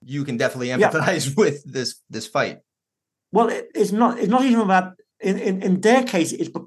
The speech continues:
Speaker 2: it is about skin color. In, in our situation, it's because of our gender.
Speaker 1: Oh,
Speaker 2: We
Speaker 1: sure.
Speaker 2: are assumed to be the monsters. We are assumed to be the Ted Bundys,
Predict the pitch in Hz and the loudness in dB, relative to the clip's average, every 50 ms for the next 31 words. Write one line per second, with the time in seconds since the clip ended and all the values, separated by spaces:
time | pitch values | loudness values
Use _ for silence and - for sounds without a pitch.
0 | _ - - 185 170 180 156 151 165 156 156 156 - - - - 180 165 151 127 | _ -4 -2 0 2 2 2 2 2 2 2 0 -4 -8 -4 -4 -4 -4 -4 -6
1 | - 107 101 107 - - - 165 160 170 - - - 185 175 170 - _ - 208 | -6 -6 -6 -6 -6 -4 -4 -4 -4 -4 -8 -6 -4 -4 -4 -4 -4 _ 2 2
2 | 233 233 - - 147 131 - 139 123 120 120 120 - - - - - - - 120 | 4 4 2 0 -6 -8 -6 -4 -2 -2 -2 -2 -6 -12 -14 -16 -14 -14 -14 -8
3 | - 160 139 151 135 147 147 147 127 120 190 190 190 170 117 110 95 - - _ | -8 -4 -2 0 2 2 2 2 2 2 2 2 2 2 0 -2 -4 -4 -10 _
4 | - 226 180 - 160 175 175 160 143 143 143 - - 185 170 156 139 143 156 147 | 0 0 0 4 4 6 6 6 4 2 0 -2 -2 0 0 0 0 -2 -2 -2
5 | 143 151 170 185 196 185 - - 107 92 82 - - _ _ _ _ _ _ _ | 0 2 2 2 2 0 -4 -8 -10 -10 -10 -14 -20 _ _ _ _ _ _ _
6 | _ _ _ - 147 190 220 214 196 190 185 - - - 190 170 - - 143 131 | _ _ _ 0 2 4 4 4 4 2 0 -2 -2 -2 -2 -2 -4 -8 -12 -4
7 | 120 196 196 156 131 123 120 120 - _ _ - 131 - - 175 151 120 - 180 | 0 2 2 2 2 0 -4 -6 -10 _ _ -14 -12 -4 -2 -2 -2 2 2 2
8 | 175 160 120 107 98 98 - | 2 2 0 -2 -4 -4 -8